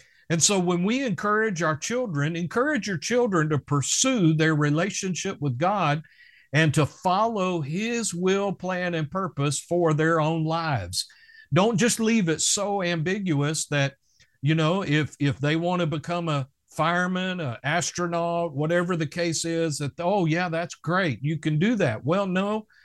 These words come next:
you need to teach them and encourage them to go after what the will of God is for their lives.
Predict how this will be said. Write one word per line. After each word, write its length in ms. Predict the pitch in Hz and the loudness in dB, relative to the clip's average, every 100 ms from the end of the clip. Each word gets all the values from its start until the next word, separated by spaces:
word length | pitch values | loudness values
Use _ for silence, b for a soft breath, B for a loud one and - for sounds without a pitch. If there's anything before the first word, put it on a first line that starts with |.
| b b b | b b b
you 100 | 156 | 2
need 260 | 185 226 196 | 4 2 0
to 80 | 233 | -4
teach 440 | - 220 175 - | -2 -2 -2 -2
them 280 | 143 135 170 | 0 2 2
and 120 | 160 | 2
encourage 680 | 160 165 208 208 147 131 113 | 0 0 0 4 4 2 0
them 300 | 139 143 156 | 0 0 0
to 100 | 156 | 0
go 380 | 117 151 175 165 | 4 4 4 4
after 340 | 170 156 156 | 2 0 -2
what 300 | 139 160 165 | 0 0 0
the 100 | 139 | 0
will 340 | 135 151 165 147 | 2 2 2 0
of 180 | 120 | -2
God 420 | 113 160 175 160 131 | -2 -2 -2 -4 -2
is 320 | 131 139 127 | 0 0 -2
for 160 | - 131 | -2 0
their 260 | 131 131 | 2 2
lives. 520 | 127 120 127 139 - | 2 0 0 -2 -6